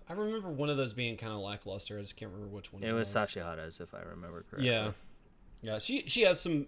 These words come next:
Speaker 1: fantastic songs, but her graduation song was not. I mean, it wasn't bad, but it was, it was just
Speaker 2: I mean, we
Speaker 1: decent,
Speaker 2: can
Speaker 1: I
Speaker 2: also
Speaker 1: guess.
Speaker 2: throw in the ringer and we can put Mai Shirashi's one also.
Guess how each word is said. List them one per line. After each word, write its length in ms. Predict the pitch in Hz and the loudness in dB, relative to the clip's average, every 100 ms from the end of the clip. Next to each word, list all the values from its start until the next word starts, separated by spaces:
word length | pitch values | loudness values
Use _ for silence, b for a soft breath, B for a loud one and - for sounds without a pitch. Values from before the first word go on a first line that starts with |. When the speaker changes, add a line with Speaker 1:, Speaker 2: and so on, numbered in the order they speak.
| - | -2
Speaker 1:
fantastic 540 | 156 147 143 143 139 | 0 2 2 2 0
songs, 360 | - 131 135 127 | -2 -2 -2 -2
but 100 | - | -6
her 100 | 127 | -4
graduation 500 | 123 117 107 104 107 | 2 2 2 -4 -6
song 200 | 101 101 | -10 -10
was 140 | 92 95 | -10 -10
not. 240 | 92 - - - - - - - - - - - - - - | -12 -14 -20 -20 -20 -20 -20 -20 -20 -20 -20 -20 -20 -20 -2
I 100 | 175 | 0
mean, 160 | 233 220 | 2 0
it 100 | 185 | 0
wasn't 260 | 190 123 98 | -2 -2 -4
bad, 340 | 101 110 101 | -6 -4 -4
but 120 | 107 | -6
it 40 | 104 | -8
was, 160 | 101 98 | -10 -10
it 60 | 139 | -10
was 140 | 110 | -10
just 260 | 104 104 - | -14 -14 -6
Speaker 2:
I 20 | |
mean, 200 | 123 117 | -2 2
we 80 | 110 | 2
Speaker 1:
decent, 80 | 107 | 4
Speaker 2:
can 100 | 127 | 4
Speaker 1:
I 40 | 113 | 4
Speaker 2:
also 180 | 113 | 2
Speaker 1:
guess. 80 | 107 | 0
Speaker 2:
throw 100 | 117 | 2
in 80 | 104 | 2
the 100 | 101 | 2
ringer 340 | 95 98 98 | 0 0 -2
and 60 | 92 | -2
we 80 | 92 | -4
can 160 | 98 | -4
put 160 | 95 95 | -4 -4
Mai 200 | 92 92 | -2 -2
Shirashi's 800 | 95 87 82 92 - 85 85 - | -4 -2 -2 -2 -4 -6 -6 -6
one 260 | 90 85 85 | -8 -8 -8
also. 400 | 87 90 80 | -8 -6 -8